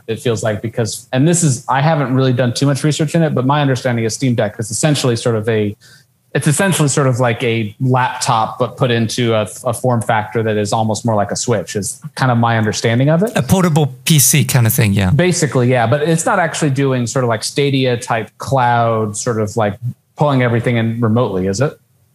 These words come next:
Speaker 2: Uh, to my understanding, no. It basically, uh,
Speaker 1: It's doing
Speaker 2: but it ha-,
Speaker 1: things
Speaker 2: it ha-,
Speaker 1: locally.
Speaker 2: it, it's doing things locally. That's right. Yeah.
Speaker 1: Mm-hmm. Yeah. I mean, I think that my gut says that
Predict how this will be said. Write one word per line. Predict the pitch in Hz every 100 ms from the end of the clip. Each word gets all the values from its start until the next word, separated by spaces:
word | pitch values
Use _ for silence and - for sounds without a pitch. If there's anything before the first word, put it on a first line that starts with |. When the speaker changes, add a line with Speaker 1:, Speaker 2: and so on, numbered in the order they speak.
| - - - -
Speaker 2:
Uh, | 143 143 139 139 135
to | 127 165
my | 175
understanding, | 185 170 - 165 156 147 147 147 143 - 302
no. | 165 143 139 120
It | 117 127
basically, | 151 - 156 139 131 123 123 120 - - - - _
uh, | 131 131
Speaker 1:
It's |
doing | 123 120
Speaker 2:
but | 117
it | 165
ha-, | 147 156
Speaker 1:
things | 127 123
Speaker 2:
it | 123
ha-, | 156 214
Speaker 1:
locally. | 208 107 - _ _ _
Speaker 2:
it, | 160 156 170
it's | -
doing | 180 175
things | 175 143
locally. | 156 147 131 113
That's | 123 -
right. | 107 101
Yeah. | 107
Speaker 1:
Mm-hmm. | 165 175 - _ -
Yeah. | 117 101 - - - 170
I | 175
mean, | 208 202 165 - -
I | 165
think | 165 240 269 -
that | 190 143 - _ _ _ _ _ _ _ _ _ _ _ _ _ _ _ -
my | 147 185 214
gut | 175 139 123 113 107 - 117
says | - 127 127 117
that | 123 123 117